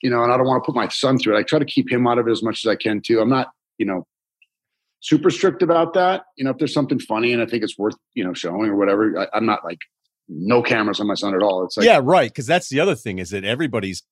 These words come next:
Speaker 2: i-, it's almost accepted, but I could see how you guys are like, "No, I kinda wanna keep it private." But then it's like, "Well, if I just sh-, shut off everybody to me,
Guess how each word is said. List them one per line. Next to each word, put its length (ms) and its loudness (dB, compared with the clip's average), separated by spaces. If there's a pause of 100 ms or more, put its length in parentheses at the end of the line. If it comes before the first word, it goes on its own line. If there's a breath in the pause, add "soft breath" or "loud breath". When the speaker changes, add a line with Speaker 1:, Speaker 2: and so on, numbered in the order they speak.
(220)
Speaker 2:
i-, 140 -12
it's 200 -8
almost 280 -4
accepted, 580 -4
but 100 -4
I 120 0
could 160 -10
see 140 -8
how 80 -4
you 120 -6
guys 180 -4
are 40 -8
like, 160 -6
"No, 120 -4
I 100 0
kinda 220 -4
wanna 200 -4
keep 180 -10
it 80 -14
private." 380 0
But 100 -12
then 160 -6
it's 160 -10
like, 140 -10
"Well, 120 -4
if 100 -6
I 40 -4
just 240 -10
sh-, 220 -10 (160)
shut 260 -2
off 240 2
everybody 640 -2 (420)
to 120 -2
me, 560 2